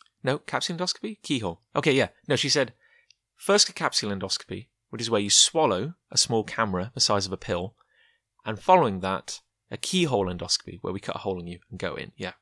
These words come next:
keyhole versus capsule. Gotta get that right. Uh, so, the capsule endoscopy was to utterly rule out Crohn's. Uh, I, I take it it's a bit of a weapon of last resort because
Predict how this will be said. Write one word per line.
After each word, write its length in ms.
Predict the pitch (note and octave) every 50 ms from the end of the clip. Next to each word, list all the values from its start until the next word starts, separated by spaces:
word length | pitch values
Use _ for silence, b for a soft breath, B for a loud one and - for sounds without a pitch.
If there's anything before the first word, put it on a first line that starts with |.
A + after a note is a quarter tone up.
| _ _
keyhole 440 | - - D3+ C3 C3 C3 B2+ A#2 - _ _ _ _ _ _ -
versus 460 | A2 G2 F#2 - - F2+ F2 - - _ _ _ _ _ _ _ _ _ _ _ _ -
capsule. 420 | - - - - - - - - _ _ _ _ _ _ _ _ _ _ _ _ _ _ _ _ _ _ _ -
Gotta 140 | - G2+ G2
get 100 | G2 -
that 140 | - - -
right. 160 | - - - _ _ _ _ _ _ _ _ _ _ _ _ _ - - - - _ _ -
Uh, 340 | G#2+ G#2+ G#2 G#2 G#2 G#2+ -
so, 280 | - - D#3 C3+ G2 b b b b b -
the 100 | - B2
capsule 600 | - F3 A3 B3 - - - - G2 E2 E2 -
endoscopy 680 | F#2 F#2 F2 F#2 F2 - - - - - E2 D#2+ - _ _ _ _ _ _
was 160 | B2 A2 - -
to 220 | - A#2 A2 - _ -
utterly 380 | C3+ B2+ - - C3+ B2 B2 A#2+
rule 280 | A2 A2+ A2+ G#2 G2
out 160 | G2 F#2 -
Crohn's. 540 | - - F#2+ F2+ D#2+ A1+ - - - - - - _ _ _ _ _ _ b b b b b b b b _ -
Uh, 200 | - G2+ F#2+ F#2 -
I, 260 | - A2 G#2 - -
I 40 | A2+
take 260 | A2+ - D#3+ D#3+ -
it 80 | - -
it's 160 | - - -
a 180 | B2+ A2 G2+ G2
bit 160 | F#2+ C3 A#2+
of 60 | G#2+
a 80 | A2 G#2
weapon 280 | G#2 G#2 G2+ - G2+
of 80 | F#2+ F#2
last 240 | - F#2+ - - -
resort 400 | G2+ F2 F#2+ F#2+ F#2 F#2 - - -
because 720 | F#2+ - - - G2 F2+ F2 F2 F2 F2+ F2 - -